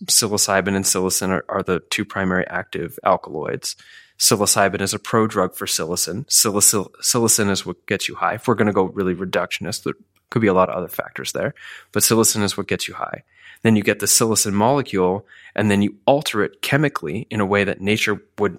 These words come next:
never have done, or seemingly nature, I'm making air quotes, would never have done, and you could get something like four A C O D M T. So there's our representation. This is maybe about as synthetic as it gets.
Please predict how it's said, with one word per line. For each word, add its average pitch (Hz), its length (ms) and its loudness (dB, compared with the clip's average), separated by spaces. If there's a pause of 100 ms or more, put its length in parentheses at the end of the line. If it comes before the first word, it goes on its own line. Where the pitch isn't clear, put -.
never 107 400 0
have - 220 -6
done, - 160 0
or 80 80 -8
seemingly 98 720 0
nature, 101 680 -2
I'm 101 80 -14
making - 280 -8
air 101 120 -2
quotes, - 520 -4
would 104 120 0
never 104 200 2
have 95 180 -6
done, 107 240 0
and 117 80 0
you 135 60 -4
could - 120 -10
get 117 120 0
something 107 220 -8
like 98 180 -6
four 92 180 -2
A 82 80 -4
C 80 140 -6
O 85 40 -6
D 76 120 -10
M 62 100 -14
T. - 160 -14 (520)
So - 140 2
there's 120 200 4
our 120 80 4
representation. 101 640 -2
This 113 80 2
is 120 80 2
maybe 120 240 6
about 95 200 2
as 87 100 -4
synthetic 95 460 0
as 82 120 -8
it - 80 -14
gets. - 320 -8